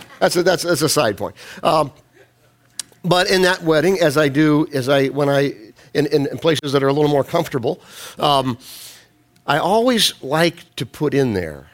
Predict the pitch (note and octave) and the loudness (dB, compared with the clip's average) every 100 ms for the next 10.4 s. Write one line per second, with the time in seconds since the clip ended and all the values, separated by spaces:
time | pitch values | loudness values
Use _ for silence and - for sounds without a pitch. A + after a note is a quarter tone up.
0 | _ _ _ - C#3+ C#3+ C#3+ B2 F#2+ A2+ | _ _ _ -2 -2 0 0 0 0 0
1 | G#2 F2+ G2+ - G#2+ - C3+ B2 G#2+ G2 | 0 -2 -8 -10 -8 -4 -2 0 0 0
2 | F#2 F#2+ - _ _ _ _ _ _ _ | -2 -6 -10 _ _ _ _ _ _ _
3 | _ _ _ _ _ _ _ _ _ - | _ _ _ _ _ _ _ _ _ -14
4 | C#3 C#3+ E3 E3 E3 D3 B2+ D3 A#2+ A#2+ | -4 0 0 2 2 2 0 0 2 0
5 | - D#3+ D#3+ - D3+ C#3 B2 B2 A#2+ A#2 | 0 0 0 -2 -2 0 0 0 0 -2
6 | A2 - _ _ _ A#2 A2 A2 - B2 | -8 -20 _ _ _ -10 -6 -6 -4 -4
7 | A2+ A2+ A2+ G#2+ - - _ _ _ - | -4 -8 -8 -6 -8 -12 _ _ _ -20
8 | _ - A2+ A2 G#2 _ _ _ - A#2+ | _ -4 -2 -2 -4 _ _ _ -4 -2
9 | C3+ C3 - G#2+ A2 A#2+ A2 F#2+ G#2 - | -2 -4 -6 -6 -2 0 -2 -4 -8 -10
10 | F2+ E2+ C#2 | -14 -14 -14